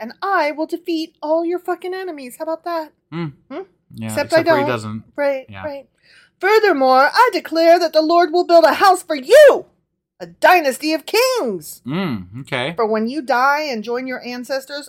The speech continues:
Speaker 1: I will raise up one of your descendants, one of your sons, and I will make his kingdom strong." Okay?
Speaker 2: I guess, but, you know, that's kinda when all the shit starts going
Speaker 1: And
Speaker 2: haywire.
Speaker 1: he is the one who will build a house,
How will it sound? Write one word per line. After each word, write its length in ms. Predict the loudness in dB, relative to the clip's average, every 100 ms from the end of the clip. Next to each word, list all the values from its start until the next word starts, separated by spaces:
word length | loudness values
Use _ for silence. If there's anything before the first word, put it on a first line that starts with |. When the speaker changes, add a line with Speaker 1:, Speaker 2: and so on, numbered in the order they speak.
| -6
Speaker 1:
I 140 | -2
will 240 | 0 -2 -4
raise 420 | -4 -4 -4 0
up 300 | 2 2 -2
one 160 | -8 -8
of 140 | -8
your 120 | -10
descendants, 680 | -8 -6 -4 -4 -8 -10 -12
one 180 | -8 -6
of 80 | -6
your 120 | -8
sons, 460 | -2 -2 -2 -6 _ _ _ _
and 200 | -10 -10 -2
I 140 | 0 2
will 180 | 2
make 300 | 0 -4 -6
his 180 | -6 -8
kingdom 400 | -8 -10 -6 -8
strong." 640 | -8 -4 0 0 0 -4 -16 _ _ _ _ _ _
Okay? 480 | -4 0 0 -2 -8 _ _
Speaker 2:
I 180 | -8 -6
guess, 480 | -4 -4 -6 -10 -18
but, 280 | -12 -12 -10
you 120 | -8
know, 120 | -6
that's 180 | -6 -8
kinda 240 | -10 -10 -10
when 140 | -10
all 160 | -12 -14
the 80 |
shit 220 | -16 -16 -16
starts 260 | -16 -16
going 400 | -18 -18 -18 -20 _ _ _ -14
Speaker 1:
And 160 | -6
Speaker 2:
haywire. 360 | -2 -2 -6 -14
Speaker 1:
he 960 | -2 0 0 -2 -2 -4 -4 -10 -10 -8
is 140 | -2 0
the 100 | 2
one 160 | 0
who 100 | -2
will 180 | 0 2
build 280 | 6 4 4
a 80 | 0
house, 600 | 2 6 6 4 0